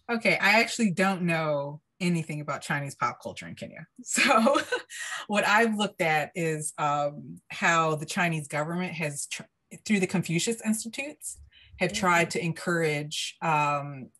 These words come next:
Speaker 1: Kenyan university students to study Mandarin and learn more about, um, Chinese culture from a government perspective, <laughs> right? Chinese culture is very, very broad. I don't know that much about pop culture in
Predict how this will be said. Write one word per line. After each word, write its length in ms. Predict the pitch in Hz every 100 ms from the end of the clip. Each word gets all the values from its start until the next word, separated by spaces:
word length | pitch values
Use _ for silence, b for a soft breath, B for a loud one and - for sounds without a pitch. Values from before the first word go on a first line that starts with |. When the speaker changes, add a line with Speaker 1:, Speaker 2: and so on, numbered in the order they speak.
| _ _
Speaker 1:
Kenyan 380 | - 214 196 180
university 560 | 165 156 151 156 151 139
students 680 | - 143 135 131 - - -
to 120 | 156
study 340 | - 156 147
Mandarin 640 | 151 131 135 147 123 156 175 b b b b b
and 320 | 170 156 151 151
learn 240 | 156 156
more 320 | 151 147 143
about, 680 | - 135 131 131 135 143 - - _
um, 460 | 160 139 131 139 131
Chinese 440 | - 185 160 151 -
culture 760 | 147 135 - 135 135 131 147 _ - -
from 160 | - 185
a 40 |
government 360 | 170 160 151 123
perspective, 540 | 127 - - - 202 -
<laughs> 40 |
right? 340 | 180 175 - -
Chinese 320 | 170 160 160
culture 260 | - - 156
is 120 | 160
very, 520 | 160 151 - 147 147 -
very 320 | 160 165 147
broad. 400 | 139 131 117 - B B B -
I 100 | 196
don't 360 | 190 269 453
know 180 | 339 480
that 160 | 269 196
much 160 | 196 214
about 200 | 202 -
pop 240 | 175 -
culture 240 | 175 -
in 80 | 170